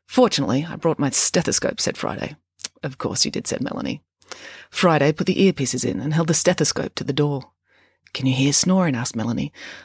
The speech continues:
"I know it's cruel to make assumptions based on someone's physical appearance, but the headmaster does look like a snorer." Friday shook her head. "No snoring," not even heavy breathing. I can just hear the tick of the carriage clock on his desk.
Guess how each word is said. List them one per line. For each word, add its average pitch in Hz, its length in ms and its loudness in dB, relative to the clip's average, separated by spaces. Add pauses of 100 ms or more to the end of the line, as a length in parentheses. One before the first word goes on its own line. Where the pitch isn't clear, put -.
"I 175 80 6
know 208 140 8
it's 165 120 2
cruel 196 260 4
to 143 100 0
make 139 140 4
assumptions 139 460 4
based 139 220 2
on 131 80 0
someone's 139 360 2
physical 165 360 0
appearance, 196 520 2 (300)
but - 100 -6
the 196 80 4
headmaster 185 500 0
does 190 360 2
look 180 260 0
like - 180 -2
a 123 40 0
snorer." 151 500 -2 (720)
Friday 123 300 -2
shook - 180 0
her 135 60 0
head. 139 300 -2 (580)
"No 226 160 2
snoring," 202 760 4 (680)
not 262 160 -8
even 190 400 2
heavy 190 300 2
breathing. 160 680 2 (540)
I 202 100 -6
can 214 160 0
just - 240 0
hear 226 160 2
the 202 120 2
tick - 320 0
of 151 80 2
the - 80 2
carriage 226 460 -2
clock - 220 -2
on 147 80 2
his 143 140 2
desk. - 540 -2